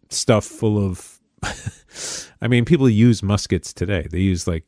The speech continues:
you know, Revolutionary War, uh, vintage firearms today in, in, you know, just as a novelty, I think, or in historical recreation, you know, that sort of thing, um,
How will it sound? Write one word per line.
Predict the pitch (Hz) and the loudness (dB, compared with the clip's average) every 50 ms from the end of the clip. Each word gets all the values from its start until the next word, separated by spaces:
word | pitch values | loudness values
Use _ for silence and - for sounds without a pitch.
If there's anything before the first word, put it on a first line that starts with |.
| _ _ _ _ _ _ - | _ _ _ _ _ _ -8
you | 104 | -6
know, | 87 82 | -6 -4
Revolutionary | 82 92 95 92 95 98 101 101 - - - 92 92 90 87 87 | -4 -2 -2 -2 -2 -2 -4 -4 -4 -6 -6 -4 -2 -2 -2 -2
War, | 87 90 92 95 95 95 92 90 90 82 - _ _ _ _ _ _ _ _ _ _ _ _ - | -2 -2 -2 0 0 0 0 -2 -2 -4 -6 _ _ _ _ _ _ _ _ _ _ _ _ -6
uh, | 98 92 95 | -4 -4 -4
vintage | 95 95 98 110 110 107 95 - 101 92 90 87 - - - - _ _ _ _ _ _ _ _ | -4 -2 0 2 2 2 2 2 2 2 2 0 -2 -8 -10 -12 _ _ _ _ _ _ _ _
firearms | _ - - 135 127 117 110 104 101 95 95 92 90 - | _ 0 4 4 6 6 6 4 2 2 0 -2 -4 -4
today | - - 101 104 104 101 98 98 95 92 78 73 | -2 0 2 4 4 4 4 4 2 0 -2 -4
in, | 90 90 87 90 87 85 78 - _ _ _ _ _ - | -6 -6 -6 -6 -6 -8 -10 -14 _ _ _ _ _ -16
in, | 95 92 87 85 87 85 85 - | -12 -12 -10 -10 -10 -12 -12 -10
you | 92 90 | -10 -8
know, | 85 76 78 78 - - _ _ _ _ _ _ _ _ _ _ _ _ - | -8 -8 -10 -10 -14 -16 _ _ _ _ _ _ _ _ _ _ _ _ -8
just | 98 92 - - | -8 -6 -6 -6
as | 90 85 76 78 | -6 -6 -6 -8
a | 80 | -8
novelty, | 78 87 104 123 127 - 107 90 - 87 82 80 - _ _ _ _ | -6 -2 0 0 2 2 0 -2 -4 -8 -10 -10 -12 _ _ _ _
I | - 90 | -8 -6
think, | - - 92 87 82 - - _ _ _ _ _ _ _ _ _ _ - | -6 -6 -8 -8 -8 -12 -18 _ _ _ _ _ _ _ _ _ _ -6
or | 98 92 87 90 87 | -4 -2 -2 -2 -2
in | 85 85 90 92 | -4 -6 -6 -8
historical | 85 - 98 - - - 104 95 95 92 - 92 87 | -6 -6 -6 -6 -4 -4 -2 -2 -2 -2 -2 -4 -6
recreation, | 82 87 85 85 - 85 82 87 95 95 - - 101 92 85 87 87 80 - _ _ _ _ _ _ _ _ _ _ _ - | -4 -4 -6 -6 -6 -8 -6 -4 -2 -4 -4 -4 -6 -6 -6 -8 -10 -12 -14 _ _ _ _ _ _ _ _ _ _ _ -8
you | 101 | -4
know, | 95 90 87 87 85 76 107 127 | -2 -2 -2 -2 -4 -6 -10 -8
that | 110 101 95 90 - | -6 -4 -4 -4 -4
sort | - - 104 92 | -4 -2 -2 -2
of | 87 - | -2 -2
thing, | 101 98 92 92 92 80 - _ _ _ _ _ _ _ _ _ - | -2 -2 -2 -4 -6 -8 -10 _ _ _ _ _ _ _ _ _ -4
um, | 117 110 110 107 104 101 101 98 | 0 2 2 2 2 0 -2 -4